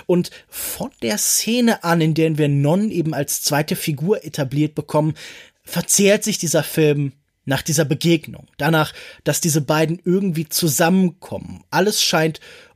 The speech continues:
unausweichlich irgendwie darauf hinzuarbeiten. Jeder Akt wird zur Vorbereitung oder Nachwirkung dieses Aufeinandertreffens zwischen den beiden, die sich ganz offensichtlich nicht kennen, die eigentlich nichts miteinander zu tun haben. Aber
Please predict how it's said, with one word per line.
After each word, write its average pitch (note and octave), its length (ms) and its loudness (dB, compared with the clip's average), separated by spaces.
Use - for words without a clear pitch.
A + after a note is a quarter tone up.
unausweichlich F#3+ 1200 0
irgendwie D#3 300 0
darauf C#3+ 340 2
hinzuarbeiten. C3 760 -4
Jeder C#3+ 320 -2
Akt - 320 -2
wird C#3+ 160 -2
zur D#3+ 160 0
Vorbereitung D#3 920 0
oder C3+ 220 -2
Nachwirkung D3+ 640 0
dieses C#3 280 -2
Aufeinandertreffens C#3+ 1120 0
zwischen D3 360 -2
den C3 240 0
beiden, D3+ 460 2
die C#3+ 100 0
sich C3+ 300 -2
ganz E3 280 2
offensichtlich D3+ 640 -2
nicht D3 240 -4
kennen, G3+ 240 0
die D#3+ 140 -2
eigentlich E3 300 -2
nichts F#3 260 0
miteinander E3+ 480 0
zu - 120 -8
tun A#3+ 300 -2
haben. B2 180 -2
Aber C3+ 220 0